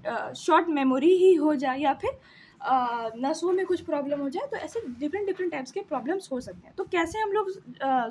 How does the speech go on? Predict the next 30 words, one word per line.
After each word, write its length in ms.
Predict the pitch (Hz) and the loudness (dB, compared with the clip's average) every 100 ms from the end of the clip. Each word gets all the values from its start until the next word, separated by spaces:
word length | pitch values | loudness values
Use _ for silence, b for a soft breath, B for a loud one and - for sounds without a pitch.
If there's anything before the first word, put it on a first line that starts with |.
| - | -4
noise 360 | 269 285 330 339 | 0 2 2 0
pollution 320 | 320 330 349 | 0 0 0
को 100 | 339 | -4
कम 220 | - 311 | -2 -4
कर 220 | 320 320 | -2 -4
सकते 260 | 302 311 - | -4 -8 -10
हैं? 60 | - b b b | -20 b b b
तो 80 | 403 | -2
हम 220 | 359 370 | 2 6
लोगों 280 | 349 440 466 | 6 6 0
को 220 | 466 440 | -2 -2
जो 100 | 440 | 0
है, 180 | 320 214 | -2 -4
television 580 | 247 262 262 269 320 349 | -2 -2 -2 -2 0 0
हो 120 | 302 | 0
या 140 | 311 | 0
radio 380 | 294 240 233 294 | -2 -4 -4 -2
हो 240 | 330 285 311 | -2 -2 0
या 140 | 311 | 0
music 380 | 277 269 349 381 | 0 -2 -2 -4
प्ले-, 320 | 262 226 - | -6 -8 -10
player 260 | 254 220 226 | -8 -6 -6
हो, 60 | |
उसको 200 | 427 415 | -6 -6
थोड़ा 140 | 440 523 - - | -6 -6 -8 2
कम 260 | 415 403 | 2 2
voice 240 | 302 262 254 | -2 -2 -4
में 120 | 247 | -6
बजाना 300 | 208 180 143 | -6 -8 -12
चाहिए, 220 | - 220 | -14 -20